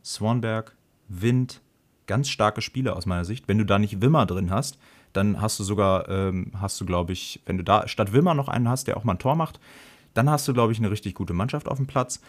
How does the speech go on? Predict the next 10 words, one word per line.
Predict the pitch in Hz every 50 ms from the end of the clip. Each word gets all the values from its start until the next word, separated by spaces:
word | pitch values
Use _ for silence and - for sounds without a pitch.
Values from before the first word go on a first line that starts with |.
| - - - - - _ _
und, | _ 107 104 104 104 104 101 95 - - 92
ähm, | 98 98 98 98 98 95 92 - - _ _ _ _ _ _ - -
viel | - - 143 139 131
besser | 110 113 107 - 113
bisher, | 92 101 - - - 98 92 92 92 90 - _ -
äh, | 90 90 87 87 -
als | - 90 - -
ich's | - - -
erwartet | - 82 85 101 110 - - - - - - - _
hätte. | - 123 127 - 151 156 160